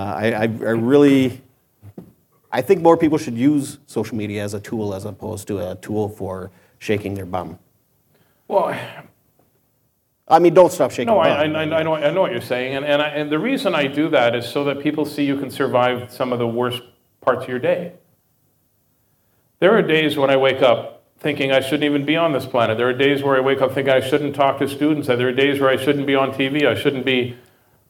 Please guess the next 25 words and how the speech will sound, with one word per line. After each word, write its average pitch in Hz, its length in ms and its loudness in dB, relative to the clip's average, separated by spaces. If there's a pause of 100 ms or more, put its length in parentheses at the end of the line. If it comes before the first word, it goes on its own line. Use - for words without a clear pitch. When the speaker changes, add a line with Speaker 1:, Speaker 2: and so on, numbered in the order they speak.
(100)
Speaker 2:
uh, - 280 -16 (880)
deserving 143 500 2
of 131 100 2
any 139 180 2
of 139 60 0
the 139 80 4
gifts 180 280 0
that 151 100 4
I 117 80 4
have. 101 380 -2 (1300)
So 170 160 4
I 170 80 4
talk 190 300 0
about 123 260 0
that. 101 400 0 (100)
I 147 120 4
also 226 260 6
talk 143 260 2
about 143 200 0
when 143 120 2
I'm 147 80 2
having 160 240 2
a 160 60 -2
great 175 340 0
day. 107 220 -2